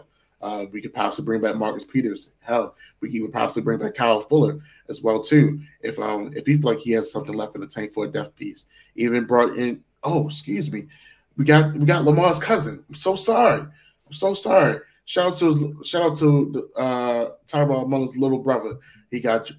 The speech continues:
I believe he got drafted or he went, uh, undrafted. Um, he came from University of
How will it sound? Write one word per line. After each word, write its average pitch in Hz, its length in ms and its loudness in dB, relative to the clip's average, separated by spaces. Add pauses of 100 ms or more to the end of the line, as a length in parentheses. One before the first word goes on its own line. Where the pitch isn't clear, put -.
I 120 80 -14
believe 151 380 -2
he 147 80 -4
got 127 260 -2
drafted 123 360 -4
or 113 60 -4
he 113 80 -6
went, 113 280 -8
uh, 117 200 -8
undrafted. 113 720 -8 (420)
Um, 107 460 -8 (640)
he 131 140 -8
came 123 180 -6
from 113 200 -8
University 113 640 -6
of - 40 -14